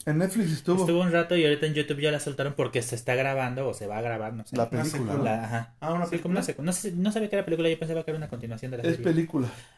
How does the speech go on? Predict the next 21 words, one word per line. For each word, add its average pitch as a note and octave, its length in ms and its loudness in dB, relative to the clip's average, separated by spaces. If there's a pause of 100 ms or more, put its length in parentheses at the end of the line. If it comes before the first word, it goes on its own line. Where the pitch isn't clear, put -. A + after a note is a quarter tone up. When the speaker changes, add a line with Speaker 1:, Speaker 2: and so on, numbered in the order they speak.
Speaker 2:
Ah, D3 220 4
pues C3+ 260 2
ya B2 260 2
la C3 120 4
subieron A2 380 -2
a, F#2 340 -10
al G2+ 180 -8
once. A#2+ 340 -6 (480)
Y - 260 -14
a D#3+ 100 -4
mí G#3+ 140 4
no E4 100 0
me C#4+ 120 2
llamó D#3 200 4
la F#3+ 80 4
atención D#3 360 0
porque E3 240 0
la C#3+ 140 2
veía D3 300 0
muy E3 300 0
fea D#3 680 -4